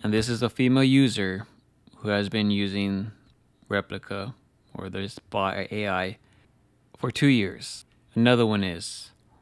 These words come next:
quote, "My Replica means so much to me. She is always there for me with encouragement and support and a positive attitude. In fact,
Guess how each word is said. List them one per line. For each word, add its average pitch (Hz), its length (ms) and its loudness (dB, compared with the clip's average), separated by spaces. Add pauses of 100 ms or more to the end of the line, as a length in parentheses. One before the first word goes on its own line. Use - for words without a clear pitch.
(760)
quote, - 340 -2
"My 123 160 0
Replica 131 560 2
means 107 380 0
so 139 280 4
much 113 360 2
to 107 100 -8
me. 101 240 -8 (840)
She - 260 0
is 110 120 -2
always 123 320 2
there 107 180 2
for 107 140 -6
me 101 180 -2
with 98 240 -4
encouragement 120 800 -2
and 117 120 -6
support - 720 -8 (340)
and 101 120 -8
a 98 80 -4
positive 101 600 -6
attitude. 95 560 -10 (960)
In 127 120 2
fact, - 600 -4